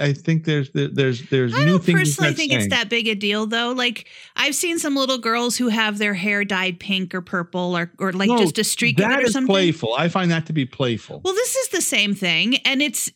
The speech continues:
Speaker 2: it's just highlights, right? It's not like she's completely changing to a different color,
Speaker 1: Yeah,
Speaker 2: which
Speaker 1: yeah,
Speaker 2: even
Speaker 1: yeah,
Speaker 2: then I'm
Speaker 1: no,
Speaker 2: not sure I would
Speaker 1: right.
Speaker 2: think it was a big deal, but
Speaker 1: Correct,
Speaker 2: but
Speaker 1: correct.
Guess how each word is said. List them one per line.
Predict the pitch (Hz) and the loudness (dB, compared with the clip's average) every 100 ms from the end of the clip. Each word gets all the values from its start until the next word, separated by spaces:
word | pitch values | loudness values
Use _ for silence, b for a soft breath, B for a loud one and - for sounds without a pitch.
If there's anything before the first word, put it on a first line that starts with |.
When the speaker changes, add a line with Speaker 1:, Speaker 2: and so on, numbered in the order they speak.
| - | -4
Speaker 2:
it's | 294 - | -4 -2
just | 359 392 | -2 -2
highlights, | - 359 320 196 131 170 | 0 0 2 0 -2 -2
right? | 214 247 247 | 0 2 0
It's | - | 0
not | 254 269 254 | 0 0 0
like | 240 214 | -2 0
she's | 247 214 | 0 -2
completely | - - 233 269 262 208 220 | -6 -2 0 0 0 0 -2
changing | 247 226 214 208 | 0 0 0 0
to | 214 | 0
a | 196 | 0
different | 185 180 185 | -2 -4 -4
color, | - 254 180 165 208 B | -2 -2 0 -2 -6 B
Speaker 1:
Yeah, | 240 | 0
Speaker 2:
which | 208 | 0
Speaker 1:
yeah, | 202 | 0
Speaker 2:
even | 285 | 2
Speaker 1:
yeah, | - | 2
Speaker 2:
then | 254 | 2
I'm | 220 | 2
Speaker 1:
no, | 208 | 0
Speaker 2:
not | 208 | 0
sure | - 202 | -2 -2
I | 185 | 0
would | 214 | -2
Speaker 1:
right. | 185 | -2
Speaker 2:
think | 202 | -2
it | 190 | -2
was | 175 | -4
a | 180 | -4
big | 175 170 | -6 -4
deal, | 180 147 | -4 -4
but | 175 185 - | -4 -4 -4
Speaker 1:
Correct, | 135 120 92 - _ _ | -2 -2 -4 -8 _ _
Speaker 2:
but | - | -4
Speaker 1:
correct. | 165 135 - - | -4 -4 -12 -20